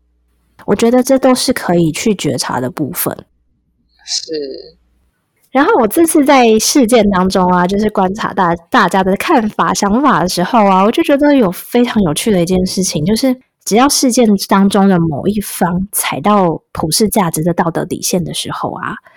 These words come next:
Speaker 1: 另外一方的所有行为就是几乎都可以被合理化，所以大家就会一昧的推崇，比如说李静蕾多么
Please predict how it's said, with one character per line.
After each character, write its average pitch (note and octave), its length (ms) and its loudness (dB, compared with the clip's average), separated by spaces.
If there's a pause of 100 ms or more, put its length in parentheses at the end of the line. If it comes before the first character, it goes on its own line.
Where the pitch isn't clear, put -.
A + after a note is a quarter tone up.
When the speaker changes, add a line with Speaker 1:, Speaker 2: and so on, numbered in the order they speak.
(440)
Speaker 1:
另 E4+ 120 4
外 E4 220 2
一 C#4+ 100 4
方 C4 160 2
的 A#3+ 80 2
所 F#3 260 2
有 F#3+ 120 2
行 D3+ 280 -4
为 E3+ 280 2
就 B3 160 2
是 C4 180 0
几 A#3 220 0
乎 A#3+ 120 2
都 A3 120 4
可 - 160 -2
以 - 40 -4
被 F3 140 -2
合 - 160 -8
理 D3 180 -4
化， - 280 -6
所 B3 200 0
以 A#3 200 4
大 A#3 200 -2
家 A#3 80 -2
就 A#3+ 140 0
会 B3 160 -2
一 G#3 140 2
昧 A#3+ 180 2
的 F3+ 120 0
推 A3 300 0
崇， D#3 480 -4 (280)
比 - 80 -4
如 E3+ 80 -2
说 F3 160 0
李 E3+ 180 0
静 A#3 200 -2
蕾 E3+ 200 0
多 E3+ 220 -2
么 F#3+ 60 0